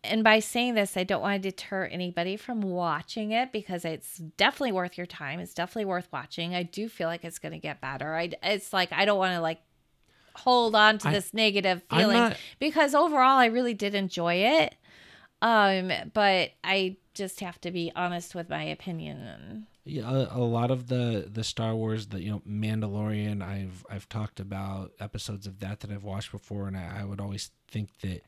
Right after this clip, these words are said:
Speaker 2: most of those are, e-, even, like, a lot of Boba Fett, uh, like, a lot of those episodes were just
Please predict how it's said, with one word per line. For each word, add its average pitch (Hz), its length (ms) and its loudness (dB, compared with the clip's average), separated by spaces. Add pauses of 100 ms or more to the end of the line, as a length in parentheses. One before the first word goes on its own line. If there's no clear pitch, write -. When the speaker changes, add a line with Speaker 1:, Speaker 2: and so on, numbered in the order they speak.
(580)
Speaker 2:
most 117 260 0
of 98 80 -2
those 104 320 -2
are, 95 220 -4
e-, 101 200 -10
even, 143 240 -2
like, 104 180 -4
a 101 60 -6
lot 101 280 -4
of 95 80 -8
Boba 101 320 -2
Fett, 90 420 -6
uh, 92 240 -6 (260)
like, 92 160 -10
a 95 60 -6
lot 98 220 -4
of 110 100 -2
those 101 340 -6
episodes 98 540 -8
were 92 80 -8
just 95 220 -6